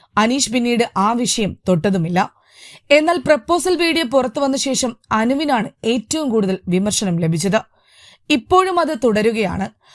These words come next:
കഴിഞ്ഞ ദിവസം ദുബായിൽ ഒരു പരിപാടിയിൽ പങ്കെടുത്ത് ആരാധകരുമായി സംവദിക്കവേ അനീഷ് വിഷയം വീണ്ടും അനുമോൾക്ക് സംസാരിക്കേണ്ടി വന്നു. അനീഷിനെ തേച്ചോ എന്നായിരുന്നു സദസ്സിൽ നിന്നും ഉയർന്ന ചോദ്യം.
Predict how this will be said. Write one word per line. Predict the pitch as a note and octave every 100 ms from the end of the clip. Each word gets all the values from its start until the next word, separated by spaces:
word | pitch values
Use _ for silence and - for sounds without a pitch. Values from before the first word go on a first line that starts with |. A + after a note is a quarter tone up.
| -
കഴിഞ്ഞ | - C#4+ D4 D4
ദിവസം | D#4+ E4+ E4+ D#4+
ദുബായിൽ | B3+ A#3 C#4 D4 D#4
ഒരു | C4 B3+
പരിപാടിയിൽ | C#4 B3 B3+ C4 C#4+
പങ്കെടുത്ത് | B3+ C4 C4 A#3 B3+ -
ആരാധകരുമായി | G#3+ G#3+ A#3+ B3 C4 B3+ C4 C4
സംവദിക്കവേ | A#3 G#3+ G#3 G3+ A3+ F#3+ B3+ - - - -
അനീഷ് | C4 D#4+ E4
വിഷയം | C#4 - D4+ C#4+
വീണ്ടും | G3+ B3 C4+ C#4 C4 -
അനുമോൾക്ക് | A3 A#3 B3+ C4+ -
സംസാരിക്കേണ്ടി | B3+ G3+ G3 G#3+ A3 A#3 G#3
വന്നു. | E3+ E3+ F#3 - _ - - -
അനീഷിനെ | A3 G#3 A#3+ A3+ A#3+
തേച്ചോ | B3 B3 A#3 A3 C#4
എന്നായിരുന്നു | C#4 C4 B3+ B3+ A3 G3+
സദസ്സിൽ | - A3 A#3+ C4+
നിന്നും | C4 A#3+ A3
ഉയർന്ന | G3+ G3+ G3+ F#3+
ചോദ്യം. | - E3+ F3 -